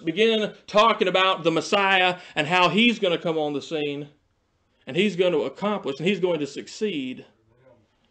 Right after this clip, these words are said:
in all of the areas where Israel failed. They weren't able to bring about that kingdom. They weren't able to be that light, to be what God created them to be as a nation. They had utterly failed at that.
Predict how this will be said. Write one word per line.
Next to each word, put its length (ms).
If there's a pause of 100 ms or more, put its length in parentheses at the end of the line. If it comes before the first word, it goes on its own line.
(140)
in 140
all 280
of 100
the 140
areas 340
where 300 (200)
Israel 460
failed. 560 (1300)
They 200
weren't 220
able 200
to 60
bring 260
about 320
that 220
kingdom. 440 (140)
They 140
weren't 220
able 200
to 80
be 220
that 260
light, 460 (480)
to 60
be 300
what 340 (220)
God 320
created 300
them 100
to 60
be 120
as 120
a 40
nation. 320
They 140
had 140
utterly 320
failed 340
at 120
that. 360